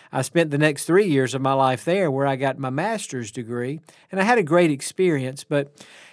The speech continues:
got off to a bumpy start. When I first moved to Southwestern, I went through a time of real loneliness, and discouragement is putting it mildly, and depression may be a more accurate way to describe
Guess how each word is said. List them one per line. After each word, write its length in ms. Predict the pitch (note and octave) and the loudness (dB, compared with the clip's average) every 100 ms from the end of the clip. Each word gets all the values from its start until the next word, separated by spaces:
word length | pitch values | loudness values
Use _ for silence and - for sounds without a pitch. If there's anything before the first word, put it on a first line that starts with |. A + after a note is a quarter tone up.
| _ | _
got 160 | - B3+ | -2 2
off 140 | B3+ | 2
to 140 | - A3 | 4 2
a 40 | |
bumpy 320 | E3 G3 F#3 | 4 2 2
start. 520 | D3 - F3 D3+ A#2 - - - - - - | -2 2 4 4 0 -8 -20 -20 -20 -20 -6
When 140 | F3 | 0
I 40 | F3 | 2
first 320 | C4 C4 G#3 | 2 0 2
moved 280 | G3+ G3+ F3 | 2 2 0
to 80 | |
Southwestern, 1120 | D3 F3+ D#3+ D3 D#3+ E3 D#3 - C3+ C3 C3+ - _ - - | -4 0 0 0 -2 -2 -2 -6 -6 -6 -8 -12 _ -20 -2
I 140 | F3+ | 0
went 280 | A3+ G3 D#3 | 2 0 -2
through 400 | - D#3 D#3 D#3+ | -4 0 2 0
a 120 | D3 C#3 | -2 -6
time 560 | - D#3 D#3 E3 D#3+ - | -6 -4 -2 -4 -6 -8
of 420 | C#3 C3 A#2+ - _ | -8 -8 -8 -14 _
real 580 | C#3+ E3 C4 E3 A#2+ C3+ | -6 -4 -2 -2 -4 -8
loneliness, 880 | A#2+ C3+ F3+ G#3 G#3 G#3 G3+ - - - | -4 0 2 0 -2 -4 -6 -8 -12 -12
and 580 | C#3+ C3 B2+ A#2+ A#2+ - _ _ _ A3 | -8 -6 -6 -8 -10 -12 _ _ _ -6
discouragement 720 | C#3 C#3 - A3 A3 C#3 D3 | -4 -2 0 2 2 0 0
is 140 | C3+ - | 0 -2
putting 300 | E3+ D#3+ C#3+ | 0 2 0
it 100 | C#3+ | -4
mildly, 720 | C3+ D3+ E3+ D3+ A#2+ C3 C#3+ | 0 4 4 4 2 -4 -2
and 160 | B2+ - _ - _ D#3+ | -4 -8 _ -20 _ -4
depression 920 | D3+ G3+ A#3 - E3+ D#3+ F3+ F3 F3+ | 2 4 4 2 0 -2 -4 -18 -14
may 260 | F3 E3 F#3+ | -4 0 2
be 300 | D#3+ D3 C#3+ | 2 0 0
a 100 | C#3+ | -2
more 220 | D3+ C#3+ | 0 0
accurate 420 | D3 E3 D3+ B2+ | 0 0 -2 -4
way 160 | C#3 C#3 | 0 -2
to 80 | C3 | -2
describe 640 | B2 - C#3 C3+ C3 | -6 -2 0 0 -2